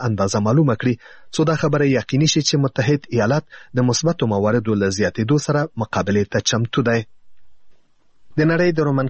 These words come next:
کاتولیکانو مشر پاپ فرانسیس نن د اپریل په پنځمه د ایسټر د مذهبي اونۍ په پیل کې په داسې حال کې پر خپل ځانګړي ځای کېناست چې د کرونا وایروس د سرایت له ویرې په معمولو مراسمو کې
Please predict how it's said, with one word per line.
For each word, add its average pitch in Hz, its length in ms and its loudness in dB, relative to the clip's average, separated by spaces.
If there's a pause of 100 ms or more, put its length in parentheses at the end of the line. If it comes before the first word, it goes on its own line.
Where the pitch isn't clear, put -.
کاتولیکانو 110 680 0
مشر 151 260 0 (120)
پاپ 135 120 0 (160)
فرانسیس 147 480 -2 (120)
نن 156 200 2
د - 160 -2
اپریل 143 400 0
په 135 140 -2
پنځمه 123 340 2 (400)
د 139 160 0
ایسټر 131 400 0
د 113 140 2
مذهبي 113 400 0
اونۍ 117 260 0
په 117 140 -8
پیل 143 240 2
کې - 100 -4 (240)
په 147 100 2
داسې 160 220 -2
حال 156 180 2
کې 151 160 -4
پر 110 160 -4
خپل 135 240 0 (140)
ځانګړي 117 420 2
ځای 107 200 0
کېناست 160 400 0 (420)
چې 123 160 0
د 110 160 -2
کرونا 101 300 0
وایروس 107 280 0 (100)
د 113 140 2
سرایت 120 460 0
له 131 100 4
ویرې 151 300 0
په 107 180 0
معمولو 139 380 2
مراسمو 120 460 0
کې 147 100 2